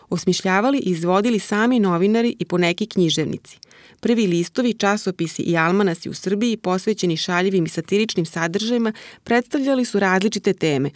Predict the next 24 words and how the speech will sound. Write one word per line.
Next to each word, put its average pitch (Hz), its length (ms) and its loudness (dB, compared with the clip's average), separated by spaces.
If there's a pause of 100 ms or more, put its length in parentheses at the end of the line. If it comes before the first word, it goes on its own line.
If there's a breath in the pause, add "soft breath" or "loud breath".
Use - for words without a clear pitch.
(160 loud breath)
od 190 120 0
lakih 220 360 2
žanrova, 185 540 -2 (220 loud breath)
na 190 100 0
primjer 165 300 0
komične 170 560 -2
bračne 151 420 -2
situacije, 196 720 -4 (320 loud breath)
do 277 180 4
konkretnijih, 196 760 0 (180 loud breath)
oštrije 214 460 2
kritičnih 196 800 -2
socijalno-političkih 190 1080 0
aluzija. 143 440 -4 (240)
Među 185 220 2
najstarijim 190 920 2
bili 196 320 2
su 180 140 -2
Šaljivac, 190 760 0 (120)
Mesečar, 208 640 0
Komarac, 170 720 0 (140)
Zmaj, 175 460 2 (100)
Žiža, 180 640 -2
Starmali, 202 720 -2